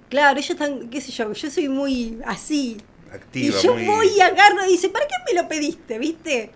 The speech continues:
Speaker 2: Ah, no esperás que te lo, que te
Speaker 1: No,
Speaker 2: lo
Speaker 1: no, no, porque para
Speaker 2: ¿Para
Speaker 1: mí el
Speaker 2: qué me
Speaker 1: tiempo
Speaker 2: lo
Speaker 1: es o-,
Speaker 2: pediste?
Speaker 1: para mí
Speaker 2: Sí.
Speaker 1: el tiempo es oro.
Speaker 2: Ah, ellos son, lo piensan un poquito más.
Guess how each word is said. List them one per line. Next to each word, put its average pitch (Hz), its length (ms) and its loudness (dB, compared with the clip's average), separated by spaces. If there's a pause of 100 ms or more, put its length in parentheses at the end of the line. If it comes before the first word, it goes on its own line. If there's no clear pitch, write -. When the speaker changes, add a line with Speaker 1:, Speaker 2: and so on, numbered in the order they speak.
Speaker 2:
Ah, 113 140 0
no 127 180 -2
esperás 127 360 0
que 120 100 -10
te 104 100 -10
lo, 98 520 -4
que - 40 -18
te 247 80 -8
Speaker 1:
No, 370 300 4
Speaker 2:
lo - 20 4
Speaker 1:
no, 349 160 4 (120)
no, 330 60 -4
porque 277 220 -6
para 262 520 0
Speaker 2:
¿Para 311 60 2
Speaker 1:
mí 349 100 6
el 359 40 2
Speaker 2:
qué 403 60 4
me 392 40 8 (100)
Speaker 1:
tiempo - 80 6
Speaker 2:
lo 320 40 4
Speaker 1:
es 302 80 2
o-, 311 60 8
Speaker 2:
pediste? 381 200 -2
Speaker 1:
para 330 180 2
mí 415 80 0
Speaker 2:
Sí. 392 60 0
Speaker 1:
el - 60 -8
tiempo 381 240 0
es 269 60 0
oro. 247 260 0 (180)
Speaker 2:
Ah, 90 340 -14 (840)
ellos 113 260 -10
son, 117 280 -6
lo 107 140 -8
piensan 120 340 -6
un 104 80 -12
poquito 104 320 -10
más. 98 280 -6